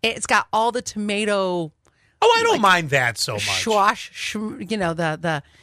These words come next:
Speaker 1: the shmesh.
Speaker 2: I mean,
Speaker 1: 'Cause
Speaker 2: normally there's a ratio. If it's, you know, from a pizza place, there's a ratio. Too much oil, you suck.
Speaker 1: Mm-hmm.
Speaker 2: Uh, you know, super dry,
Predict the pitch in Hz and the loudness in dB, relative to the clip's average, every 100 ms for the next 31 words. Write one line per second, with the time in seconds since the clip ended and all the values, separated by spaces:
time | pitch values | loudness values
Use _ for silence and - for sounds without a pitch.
0 | _ - 180 160 170 - - 175 180 185 | _ -6 -4 -2 -6 -10 -8 -6 -4 -2
1 | 185 202 - - _ _ _ _ _ _ | -2 -2 -6 -10 _ _ _ _ _ _
2 | 247 269 269 403 415 359 226 254 196 202 | 2 4 4 4 4 2 4 2 2 0
3 | 170 160 185 - 202 180 180 185 170 160 | 2 0 0 -2 0 4 4 2 -2 0
4 | 160 - - 180 160 143 131 - - 180 | 0 0 -2 0 2 2 0 -2 2 4
5 | 170 - 175 170 160 175 170 - 135 135 | 2 -4 -8 -6 0 2 2 -2 -2 -2
6 | 139 151 - 156 143 - - 247 233 214 | -2 -2 -2 -2 -2 -2 -4 0 0 2
7 | 202 196 175 _ 139 135 - 101 80 - | 4 4 2 _ -6 -2 -2 -2 -6 -12
8 | 185 196 185 202 175 170 160 147 147 151 | -6 -6 -4 -2 4 6 6 4 0 0
9 | 180 165 147 139 160 123 - - 254 214 | 2 2 2 -2 -8 -6 -2 0 -2 0
10 | 214 151 196 196 190 190 | -2 0 4 6 6 4